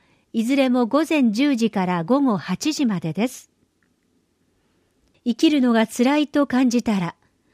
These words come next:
相談ホットラインアット東京へ。午後三時から十一時まで。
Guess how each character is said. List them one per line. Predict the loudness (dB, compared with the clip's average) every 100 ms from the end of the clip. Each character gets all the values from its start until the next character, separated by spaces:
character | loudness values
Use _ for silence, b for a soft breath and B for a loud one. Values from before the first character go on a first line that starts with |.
| _ -18
相 | 0 2 4
談 | 2 0
ホ | 0 0
ッ |
ト | 0 0 0
ラ | 2
イ | 0
ン | -2 -6 -6
ア | -6
ッ | -2
ト | -2 0
東 | 0 -2 -2
京 | -4 -2
へ。 | -4 -10 _ _ _ _ _ _ _ _ _ _ _
午 | 2 4
後 | 2 2
三 | 0 0
時 | 0 0
か | 0
ら | 0 0
十 | 0 0 0
一 | 0 -2
時 | -2 -2
ま | -4
で。 | -10